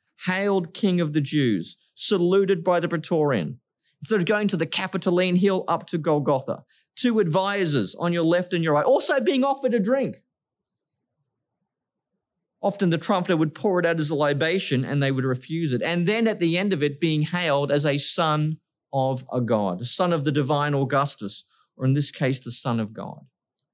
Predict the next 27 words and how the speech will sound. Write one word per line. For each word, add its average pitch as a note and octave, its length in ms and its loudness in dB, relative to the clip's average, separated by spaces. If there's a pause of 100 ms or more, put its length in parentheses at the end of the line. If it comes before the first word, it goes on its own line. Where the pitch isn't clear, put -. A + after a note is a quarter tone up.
(840)
To B3+ 100 4
a G#3 60 4
Greco-Roman A3 880 2
reader, G#3+ 320 2
that F#3+ 160 -2
the A3 80 0
parallels C4 840 0
would G3 180 0
be A3 260 0
incredibly G#3+ 840 -2 (180)
striking, A#3+ 680 -6 (360)
because C4 320 0
the B3 120 0
crucifixion, C4+ 880 0 (180)
far B3+ 760 0
from F#3+ 240 0
signaling A3 580 4
the F#3+ 100 4
defeat F#3+ 480 -2
of E3 60 0
a F3+ 100 2
failed F#3+ 420 -2
usurper G#3+ 640 -4 (460)
or F#3 180 2
a F3+ 60 0
seditious F3 600 0
slave, D#3 840 -2